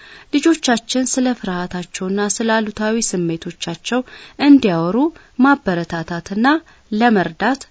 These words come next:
መሞከር አለብን። አምስተኛው፣ ስጋታችንን ማሳየት ነው።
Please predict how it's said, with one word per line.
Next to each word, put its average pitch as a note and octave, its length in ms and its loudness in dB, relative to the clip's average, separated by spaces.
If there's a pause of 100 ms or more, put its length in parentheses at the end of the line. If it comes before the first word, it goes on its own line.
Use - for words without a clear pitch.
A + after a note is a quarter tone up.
(100)
መሞከር F3+ 540 -2
አለብን። E3 460 -4 (840)
አምስተኛው፣ B3 720 4 (220)
ስጋታችንን C#4 920 0 (100)
ማሳየት F3+ 580 -4
ነው። G#3+ 180 2